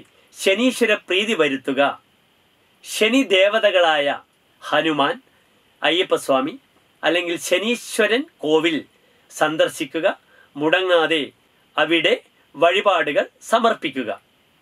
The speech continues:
ദേവതാ പ്രീതി ചെയ്തു വരിക. യാത്ര സംബന്ധിച്ചുള്ള വിഷയത്തിലും യാത്രാപതിയായ ഗ്രഹം ബുധൻ നീചസ്ഥിതി കഴിഞ്ഞ് ഉച്ചത്തിലേക്ക് വരികയാൽ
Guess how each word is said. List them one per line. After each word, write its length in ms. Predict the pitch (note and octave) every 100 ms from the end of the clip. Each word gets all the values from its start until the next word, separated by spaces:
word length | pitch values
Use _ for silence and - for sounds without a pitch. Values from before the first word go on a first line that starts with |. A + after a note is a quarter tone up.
| _ _ _ _ _
ദേവതാ 400 | C3+ F#3 A3 G3+ G3
പ്രീതി 420 | - F#3+ G#3+ E4
ചെയ്തു 300 | - D#3 C#3+
വരിക. 280 | C3 A2+ G#2+ A2 _ _ _ _ _ _ _ _ -
യാത്ര 420 | G3 A#3+ - C4 C#4 - _ -
സംബന്ധിച്ചുള്ള 800 | G3 F#3+ G#3+ G3+ F#3+ - G#3+ G#3+
വിഷയത്തിലും 680 | D#3+ C#3+ D3+ C#3 B2+ A#2+ C4 - _ _ _ _
യാത്രാപതിയായ 960 | D#3 F#3 A#3 A#3+ A#3 G#3 G#3 G3+ G3 F#3+ F#3+ - _
ഗ്രഹം 340 | C3 E3+ G#3+ G#3+ D3+
ബുധൻ 360 | D#3 C#3 F3+ D3+ - _ _ -
നീചസ്ഥിതി 680 | C#3 G3 A3+ A3 - F3 D3+
കഴിഞ്ഞ് 400 | C#3 C3 C3 G3+ - - - -
ഉച്ചത്തിലേക്ക് 680 | F3+ - B3+ - G3+ G3 F#3+
വരികയാൽ 640 | D3+ C#3+ C3 C3 D3+ A#2+